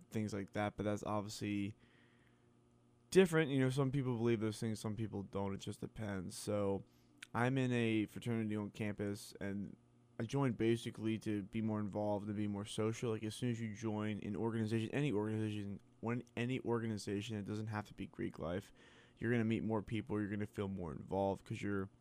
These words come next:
involved in an organization, especially if you hold the position. In my organization, I held the position, I've actually, I was the treasurer for two years, and now I'm, I help out with, like, alumni and stuff like that, and then scholarship chair, so I make sure people's grades are in check.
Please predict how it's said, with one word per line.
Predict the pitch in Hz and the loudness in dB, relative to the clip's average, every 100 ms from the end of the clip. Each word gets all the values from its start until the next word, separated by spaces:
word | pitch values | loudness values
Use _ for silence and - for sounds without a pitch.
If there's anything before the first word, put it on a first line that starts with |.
| - - - - - | -20 -20 -20 -14 -4
involved | 101 113 117 | 2 4 4
in | 110 | 4
an | 104 | 0
organization, | 104 107 104 117 139 120 107 | 0 -2 -2 0 0 0 -6
especially | - 156 160 | 2 2 2
if | 123 | -2
you | 117 | 0
hold | 117 | 0
the | 107 | 0
position. | 98 101 104 107 107 120 - - - | -2 -4 -4 -4 -4 -6 -12 -20 -14
In | - | -4
my | 107 110 | 0 2
organization, | 95 104 107 104 104 107 101 | 0 0 -2 -2 -2 -2 -4
I | 104 | -2
held | 104 98 98 98 | -2 0 0 -2
the | 101 | -4
position, | 101 101 104 101 101 98 98 95 95 | -4 -4 -4 -4 -4 -2 -2 -4 -6
I've | 107 | -6
actually, | 107 123 117 101 92 - - _ - | -4 -4 -4 -4 -4 -8 -20 _ -10
I | |
was | 104 | -8
the | 101 | -8
treasurer | - 117 131 135 | -2 0 2 0
for | 98 | -4
two | - 117 | -6 -4
years, | 104 101 101 104 - - - | 0 0 0 -2 -10 -20 -12
and | - | -4
now | 104 107 98 | 0 2 2
I'm, | 101 95 98 92 90 - _ - | 0 0 -2 -4 -6 -12 _ -6
I | 113 | 0
help | 117 110 | 2 2
out | 104 104 | 2 0
with, | 104 | 0
like, | 104 101 | -2 -2
alumni | 101 101 101 101 98 | 0 0 -2 -2 -4
and | 98 | -4
stuff | - 104 | -6 -6
like | 104 101 | -6 -6
that, | 104 104 98 | -4 -4 -4
and | - 98 | -6 -6
then | 92 90 95 101 - - - - | -4 -4 -4 -6 -14 -20 -20 -16
scholarship | - - 101 104 110 | -10 -4 -2 -2 -6
chair, | - 104 104 | -6 -4 -2
so | 107 | -2
I | |
make | 104 | -2
sure | 101 - | -4 -6
people's | 107 98 98 | -6 -6 -4
grades | 101 101 98 | -2 0 0
are | 98 | -4
in | 92 | -4
check. | - 69 57 | -4 -4 -6